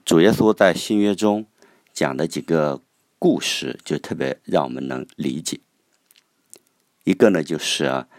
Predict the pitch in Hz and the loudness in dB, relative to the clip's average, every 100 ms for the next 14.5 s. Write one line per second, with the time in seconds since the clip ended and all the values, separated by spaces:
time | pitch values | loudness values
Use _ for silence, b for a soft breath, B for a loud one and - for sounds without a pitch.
0 | b b b b b - 80 - 104 85 | b b b b b 0 0 0 0 0
1 | 78 80 73 - 87 92 69 - - 80 | 0 -2 -2 0 -2 0 -4 -4 -4 -2
2 | - - - 58 147 139 _ _ _ _ | -2 -4 -8 -6 -4 -4 _ _ _ _
3 | - 73 69 71 73 85 76 64 64 - | -4 -2 -2 -4 -4 0 -2 -2 -8 -10
4 | b b b b b b b - 71 71 | b b b b b b b -4 -2 -2
5 | 65 64 - 65 - 85 76 67 _ b | -4 -6 -2 -2 2 0 0 -4 _ b
6 | b b b b b _ _ - - 80 | b b b b b _ _ -6 0 0
7 | 95 62 71 85 - 82 - 78 - 78 | 0 -2 -2 -2 0 -2 0 -2 0 -4
8 | 78 - _ _ - - 65 65 85 _ | -4 -6 _ _ -18 -10 -6 -2 -2 _
9 | _ - 92 71 71 - - 92 90 67 | _ -2 -2 0 -6 -6 -4 -2 -2 -2
10 | 104 101 - - 73 - - - - 87 | 2 2 2 0 -2 -2 -6 -10 0 2
11 | 71 76 69 - 69 80 98 69 107 117 | 2 -4 -6 -6 -4 -4 -4 -2 -2 -2
12 | - - b b b b b b b b | -4 -6 b b b b b b b b
13 | 85 85 85 - 110 87 82 73 62 65 | 2 2 -2 2 2 4 2 0 -6 -2
14 | 73 - 64 62 | -2 -2 -4 -2